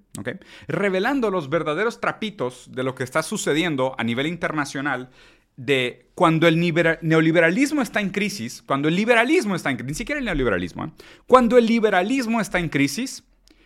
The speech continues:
saca su lado defensivo, ¿no? Que es como, imagínense doctor Jekyll y Hyde. Esto, o sea, esta misma dicotomía de que hay un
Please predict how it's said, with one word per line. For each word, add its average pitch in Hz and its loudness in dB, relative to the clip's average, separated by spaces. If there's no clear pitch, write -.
saca 208 0
su 190 0
lado 151 6
defensivo, 123 2
¿no? 151 -6
Que 170 -4
es 160 -4
como, 214 2
imagínense 220 -4
doctor 180 -2
Jekyll 175 -2
y 127 0
Hyde. 175 -2
Esto, 202 -2
o 147 -6
sea, 165 -4
esta 180 -4
misma 208 0
dicotomía 170 -2
de 127 -4
que 135 0
hay 143 0
un 160 0